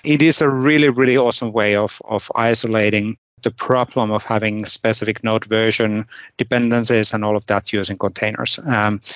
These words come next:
and it's cool to see that this is finally catching on, because I, I guess even four to five years ago, we were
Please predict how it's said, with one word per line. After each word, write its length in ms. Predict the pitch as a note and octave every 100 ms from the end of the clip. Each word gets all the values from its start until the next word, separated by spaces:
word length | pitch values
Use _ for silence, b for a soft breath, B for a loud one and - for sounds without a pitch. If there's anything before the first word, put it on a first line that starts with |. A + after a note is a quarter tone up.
| B
and 60 | D3+
it's 100 | D3+
cool 200 | F3 F#3+
to 60 | E3+
see 160 | D#3
that 160 | C#3 C3
this 120 | C3+
is 120 | C3+
finally 260 | B2+ B2 A#2+
catching 300 | B2 - C3
on, 240 | D3 F#2 -
because 420 | - G#2+ G2 -
I, 100 | A2 A#2 A#2
I 100 | A#2
guess 300 | B2 A2+ - _ _ -
even 240 | B2 B2
four 180 | - C3
to 80 | A#2+
five 240 | B2+ A#2+
years 220 | B2+ C3
ago, 180 | A#2+ A2
we 140 | G#2
were 180 | G#2 G#2